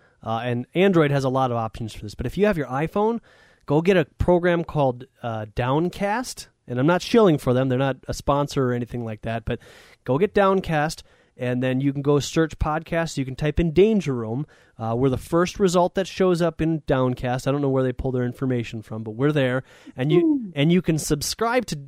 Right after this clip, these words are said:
Speaker 1: to Danger Room right there on Downcast. And every time there's a new episode, it will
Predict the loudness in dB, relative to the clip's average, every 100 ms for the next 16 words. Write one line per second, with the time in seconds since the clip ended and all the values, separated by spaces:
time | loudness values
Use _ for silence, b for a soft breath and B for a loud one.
0 | -2 2 2 0 0 2 2 -2 -2 -2
1 | 0 -2 -2 0 0 0 -2 0 0 -2
2 | -4 -6 -8 _ b b b -4 -2 -2
3 | 0 2 4 4 4 4 4 2 _ _
4 | -4 -2 2 2 2 0 -2